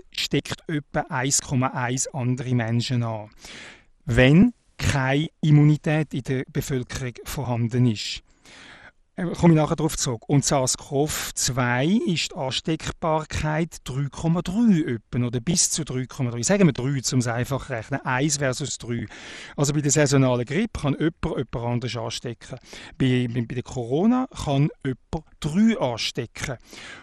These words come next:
Und jetzt kommt noch der grosse Unterschied. Die Zahlen beziehen sich auf, wenn keine Immunität vorhanden wäre. Aber bei der saisonalen Grippe gibt's natürlich Immunität. Erstens durch, äh, Impfungen.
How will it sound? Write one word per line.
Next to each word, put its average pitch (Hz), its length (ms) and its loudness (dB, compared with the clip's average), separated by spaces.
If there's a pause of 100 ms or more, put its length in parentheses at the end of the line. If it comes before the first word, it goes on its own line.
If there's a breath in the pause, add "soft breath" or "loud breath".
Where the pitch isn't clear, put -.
(140)
Und 143 120 2
jetzt 156 140 4
kommt 160 100 4
noch 143 80 2
der 139 80 -2
grosse 139 320 -2
Unterschied. 170 480 -2
Die 143 100 -2
Zahlen 147 420 0
beziehen 147 460 2
sich 165 300 -2 (180)
auf, - 380 -2
wenn 139 360 4
keine 139 460 2
Immunität 127 720 0
vorhanden 143 600 -2
wäre. 123 340 2 (340 loud breath)
Aber 120 180 -6
bei 123 60 -2
der 117 120 0
saisonalen 123 500 0
Grippe 143 320 -8
gibt's - 320 -2
natürlich 151 380 -2
Immunität. 165 640 2
Erstens 127 680 0 (200 soft breath)
durch, 123 400 0 (420 loud breath)
äh, 123 300 -2
Impfungen. 165 600 2